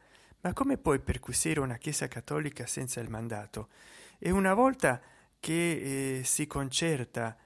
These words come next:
l'orario e il luogo da perquisire, c'è poco da trovare, perché fanno sparire ogni prova. E non trovi più niente, perché se tu a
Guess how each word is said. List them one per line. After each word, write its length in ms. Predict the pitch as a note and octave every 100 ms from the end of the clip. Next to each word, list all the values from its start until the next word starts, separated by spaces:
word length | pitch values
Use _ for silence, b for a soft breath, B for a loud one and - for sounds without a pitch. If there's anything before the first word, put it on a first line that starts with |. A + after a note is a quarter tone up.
| b b -
l'orario 880 | A#2+ C3+ D3+ C#3+ A#2+ A#2 A2+ A#2 _
e 140 | - B2
il 60 | C3+
luogo 400 | C#3+ D#3 D3 A#2
da 140 | A#2
perquisire, 840 | - B2+ C#3+ - B2 A2+ A#2+ D3+ b b b b b -
c'è 160 | -
poco 320 | D3 C4+ C4 B2
da 140 | A#2
trovare, 500 | B2 A#2 A2+ G#2 G#2
perché 240 | - -
fanno 240 | C#3+ G#3+ G#3+
sparire 400 | - D#3+ F#3 F3
ogni 240 | D3+ C#3
prova. 420 | B2+ G3+ A#2+ A#2+ - - _ _ _ _ - - _ _ _ b b b b b b b b b b b _
E 160 | F#3+
non 160 | D#3 E3
trovi 280 | E3 G3 F3
più 200 | - D#3
niente, 560 | G#3 D#3 A2 - A2 - _ -
perché 240 | B2 C#3
se 340 | - E3 D#3+
tu 340 | - G#3+ E3 - -
a 120 | -